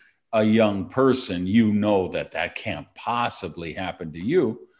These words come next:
And because of the arrogance we have as youth. So, I mean, I look back at it now and say, these places that I was robbing, if, if the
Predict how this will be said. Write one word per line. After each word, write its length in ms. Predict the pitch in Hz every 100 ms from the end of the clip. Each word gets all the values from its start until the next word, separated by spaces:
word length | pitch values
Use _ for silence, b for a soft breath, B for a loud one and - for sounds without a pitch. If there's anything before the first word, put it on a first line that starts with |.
| b b b _ _
And 440 | 110 101 98 101
because 380 | 120 117 117 104
of 140 | 104 90
the 220 | 107 95
arrogance 760 | 101 98 87 95 104 - -
we 160 | 104 92
have 300 | 92 90 90
as 220 | 90 85
youth. 380 | 82 80 82 -
So, 680 | - 113 107 104 104 - -
I 100 | 104
mean, 300 | 110 104 95 B B _ -
I 160 | 170
look 480 | 165 156 156 156 110
back 440 | 107 117 139 147 -
at 200 | 117 110
it 180 | 90 80
now 640 | 90 107 143 175 196 180 _ _ _ _ _ _ _ _ _
and 160 | 117 113
say, 600 | - 131 127 123 123 - 98
these 640 | 107 156 185 156 - - _
places 840 | - 117 139 160 160 170 170 151 -
that 160 | 92 92
I 120 | 123
was 260 | 104 82
robbing, 680 | 87 78 95 120 147 156 160 -
if, 160 | 104 95
if 260 | 123 98 -
the 280 | 95 82